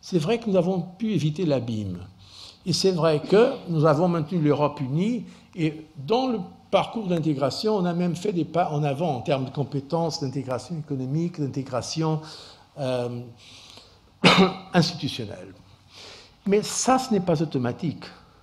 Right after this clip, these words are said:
It's not a given. Ce n'est pas, comme certains théoriques de l'intégration qui aiment parler des effets de spillover, le sens que le fait qu'on doit un pas immédiatement, automatiquement, un autre pas doit suivre. Non. La politique, ça compte.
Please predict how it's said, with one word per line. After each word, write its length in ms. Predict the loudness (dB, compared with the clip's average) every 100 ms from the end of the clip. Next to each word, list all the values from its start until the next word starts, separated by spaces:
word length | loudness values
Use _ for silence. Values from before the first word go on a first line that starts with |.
| _ _
It's 180 | -8 4
not 200 | 6 6
a 100 | 8
given. 360 | 8 8 2 -4 -10 -20 -20 -20 -20 -20 -20 -20 -20 -20 -20 -20 _
Ce 220 | -10 0 4
n'est 100 | 4
pas, 720 | 4 6 6 4 0 -12 0
comme 300 | 6 6 6
certains 480 | 4 2 2 2 2
théoriques 480 | 4 4 4 2 0
de 60 | -2
l'intégration 640 | -2 0 -2 0 -2 0
qui 120 | 0
aiment 140 | 0 2
parler 340 | 4 4 2
des 320 | 0 -4 -2
effets 240 | -2 0 -2
de 80 |
spillover, 720 | -4 -2 0 2 2 2 -2 -2 -8 -20 -20 -20 -6
le 80 | -2
sens 360 | 2 2 2 0
que 100 | -2 -4 -6
le 60 | -2
fait 260 | 0 0
qu'on 120 | 0 2
doit 200 | 4 4
un 220 | 2 0
pas 380 | 6 6 6 4
immédiatement, 800 | 2 4 4 4 2 2 2 4 4
automatiquement, 840 | 6 6 4 0 -4 -2 -2 0
un 120 | 2
autre 260 | 2 0 0
pas 200 | 4 4
doit 180 | 2 -2
suivre. 320 | -4 -4 -4
Non. 240 | -4 -6 -14 -20 -20 -20 -4
La 120 | -2
politique, 460 | 0 2 2 0 -2
ça 180 | -2 -2
compte. 460 | -2 -6 -6 -10